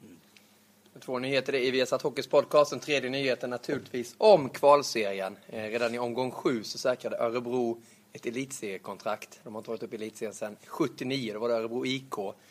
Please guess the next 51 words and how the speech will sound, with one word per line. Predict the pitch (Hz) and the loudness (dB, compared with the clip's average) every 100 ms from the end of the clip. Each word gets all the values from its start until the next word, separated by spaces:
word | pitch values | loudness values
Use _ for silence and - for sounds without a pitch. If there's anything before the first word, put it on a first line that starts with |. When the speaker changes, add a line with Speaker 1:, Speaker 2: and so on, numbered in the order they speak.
| - | -16
Speaker 1:
Mm. | 127 117 | -12 -6
Speaker 2:
Eh, | 123 120 117 | -2 0 -2
vi | 131 135 | -4 -6
på | 135 | -6
Viasat | 139 131 147 | -6 -4 -4
Hockey | 123 123 | -6 -4
säger | 123 | -2
naturligtvis | 117 127 117 127 | -2 -4 -8 -8
ett | 120 | 2
jättegrattis. | 156 190 - 135 131 - 170 185 - - - _ | 6 6 4 2 2 2 -2 -2 -8 -20 -20 _
Och | - 127 | -6 -2
vi | 127 | 0
hade | 123 | 0
ju | |
förmånen | 156 139 117 117 | 2 2 0 -4
att | |
få | 156 | -2
vara | 131 117 | 0 0
där | |
nere | 135 135 | -2 -4
också | 127 - | -6 -6
i | 127 143 | -6 -4
Lindab | 143 143 117 107 | -4 0 0 0
Arena | 117 120 | -2 -2
när | 107 | -4
det | 104 | -8
blev | 107 | -8
klart. | - 107 - 113 | -4 -4 -4 -6
Och | |
det | 110 | -4
var | 110 110 - - - - - | -2 -4 -6 -20 -20 -20 2
härliga | 180 202 147 123 | 6 8 6 2
scener | - 160 127 | 0 0 0
naturligtvis. | 110 143 117 127 113 - - - - - | -4 -6 -6 -6 -6 -8 -16 -20 -20 -16
Och, | 110 113 | -12 -8
och | 117 | -6
se | - 120 | -2 0
alla | 117 | 0
de | 110 | -2
här | 113 110 107 104 - - - _ | -2 -2 -2 -6 -10 -20 -20 _
tårarna | - 160 143 110 107 | 2 6 6 4 -2
som | 107 131 | -2 0
var | 117 | 2
där | 127 | 0
nere | 139 | -4
i | |
omklädningsrummet | 131 120 107 107 107 | -4 -6 -8 -8 -4
ändå, | 117 110 104 | -2 -2 -4
när | 107 110 - _ _ - | -6 -10 -14 _ _ -18
klubbdirektör | - 117 107 113 107 - 113 104 107 | -10 -10 -8 -8 -8 -2 -2 -2 -2
och | 107 104 | -2 -4